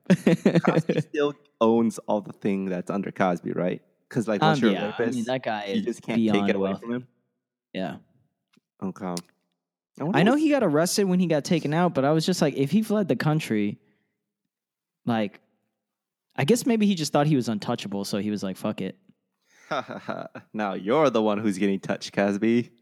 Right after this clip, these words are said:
Speaker 2: Justice.
Speaker 1: Yeah.
Speaker 2: Where would he go, though? You know?
Speaker 1: Literally anywhere
Speaker 2: I
Speaker 1: that
Speaker 2: wonder
Speaker 1: doesn't extradite people to the United States.
Speaker 2: But which country would take on a rapist?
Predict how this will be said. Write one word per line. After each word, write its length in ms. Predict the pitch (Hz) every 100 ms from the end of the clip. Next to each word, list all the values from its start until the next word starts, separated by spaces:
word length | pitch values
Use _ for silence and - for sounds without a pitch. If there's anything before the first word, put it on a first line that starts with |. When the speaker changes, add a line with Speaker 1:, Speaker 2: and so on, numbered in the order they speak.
| _ _
Speaker 2:
Justice. 840 | - 104 - - - - - - - _ _ _ _ _ _ -
Speaker 1:
Yeah. 200 | 95 - - _ _
Speaker 2:
Where 120 | 143 185
would 140 | 269
he 80 | 247
go, 240 | 117 120
though? 260 | 92 82 85 _ 117
You 80 |
know? 180 | 127 156 - _ _ _ _ _ _ _ _ _ _ _
Speaker 1:
Literally 580 | 131 175 240 269 262 220
anywhere 520 | 151 156 113 90 80 - - _ _ _ _ _ _ _ _ _ _ _ _ _ _ _ -
Speaker 2:
I 20 |
Speaker 1:
that 60 | -
Speaker 2:
wonder 200 | 143 208
Speaker 1:
doesn't 300 | 156 160 135
extradite 640 | 147 - - 135 117 117
people 380 | 120 101 95 85
to 140 | - 110
the 100 | 107
United 380 | 104 101 101
States. 440 | - 95 87 - - - _ _ _ _
Speaker 2:
But 360 | 156 139 - _ _
which 380 | 104 151 160 -
country 420 | - 131 - 107
would 280 | 98 95 -
take 260 | 113 101 -
on 500 | 110 95 92 92 92 _ _ -
a 120 | 90
rapist? 800 | 80 90 85 - - - -